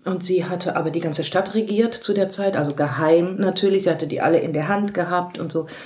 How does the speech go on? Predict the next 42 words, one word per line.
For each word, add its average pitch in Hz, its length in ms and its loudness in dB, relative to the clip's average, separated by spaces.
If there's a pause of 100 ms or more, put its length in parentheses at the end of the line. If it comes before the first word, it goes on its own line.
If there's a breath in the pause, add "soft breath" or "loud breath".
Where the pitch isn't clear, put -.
(220 loud breath)
Und 180 300 0
es - 200 0
gab 156 300 -2
dazu 202 380 2
tolle 214 260 2
Geschichten 208 460 0
und 262 240 4
dann 247 120 4
auch 220 120 4
noch 220 120 2
die 214 100 -2
Geschichte, 202 360 -2
wie 202 120 0
diese 190 260 2
Statue 202 680 2
entstand 156 560 -4
und 147 140 -2
dahingestellt 147 600 -4
wurde. 151 240 -2
Da 156 200 -2 (420 loud breath)
da 175 220 2
hat - 100 0
nämlich 190 200 0
dann 165 120 2
die 160 100 0
Stadt 208 420 0
sich 170 220 -2
gewehrt 226 580 2
und 165 140 -4
gemacht 196 340 0
und - 60 -2
getan. 170 220 -2
Und 190 40 0
dann 180 180 0
wurde 214 220 2
die 175 180 -2
über, 220 400 2 (300 loud breath)
über, 202 440 4
äh, 180 260 4
ein 175 180 0
Schiff, - 540 0
ähm, 208 380 -2